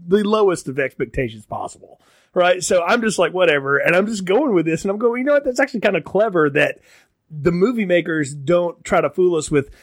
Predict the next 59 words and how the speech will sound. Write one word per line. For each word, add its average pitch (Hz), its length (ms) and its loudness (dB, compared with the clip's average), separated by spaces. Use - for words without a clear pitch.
'This - 180 -4
is 135 100 -6
going 135 200 -4
to 123 80 -2
be 113 120 -10
serious.'" - 720 -4
Like, 180 100 -8
look, 220 240 0
I 233 120 0
saw 262 180 0
that 165 240 0
Child's 143 320 0
Play 165 180 0
remake, 175 440 -2
and 233 120 -4
it's - 280 -4
fine 170 420 2
or 220 100 -6
whatever, 247 280 -6
but 175 160 -8
part 262 140 2
of 240 60 -2
the 165 60 -2
problem 190 320 -2
with 151 80 -2
that 135 160 -6
movie 135 200 -10
is 120 120 -8
it 127 120 -8
takes 285 180 -2
itself 165 260 -2
way 151 380 2
too 147 160 -2
darn 113 240 -4
seriously. 131 580 -2
And 175 520 0
th-, 175 260 -6
this 247 240 0
movie, 180 560 0
from 190 180 0
the 156 80 -4
get-go, 151 480 0
says, 139 260 -4
"Nah, 120 340 0
we, 170 100 -4
we 208 180 0
know, 147 280 0
we 196 160 -2
know 147 280 0
where 120 220 -4
we 107 140 -10
are. 123 260 0
We're 175 180 0
just - 140 -10
gonna 220 140 0
be 180 200 -4
this 160 220 -6
way." 139 260 2
And 147 260 0